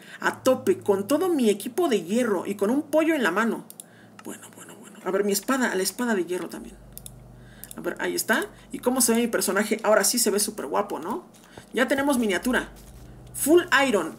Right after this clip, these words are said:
Tengo título para el video también. A ver. Uy,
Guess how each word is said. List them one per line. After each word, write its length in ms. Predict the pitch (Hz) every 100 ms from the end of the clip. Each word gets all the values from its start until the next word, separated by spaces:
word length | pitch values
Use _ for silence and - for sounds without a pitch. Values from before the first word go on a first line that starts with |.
| -
Tengo 260 | 247 285 277
título 440 | 294 320 262 190
para 140 | - 180
el 80 |
video 260 | 175 180 247
también. 360 | 170 180 269 - - - -
A 60 |
ver. 180 | 170 175 - - - - - - - - - - - - - - - - - -
Uy, 480 | 202 202 180 175